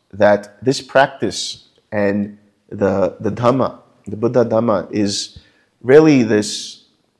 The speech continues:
very nested, interconnected, uh, process.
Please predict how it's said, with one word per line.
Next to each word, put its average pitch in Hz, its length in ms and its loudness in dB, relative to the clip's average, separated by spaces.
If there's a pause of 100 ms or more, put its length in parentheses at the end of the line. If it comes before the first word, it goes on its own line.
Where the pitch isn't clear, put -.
(640)
very 107 320 2
nested, 113 760 -2 (320)
interconnected, 110 1080 -4 (920)
uh, 85 240 -8
process. - 960 -4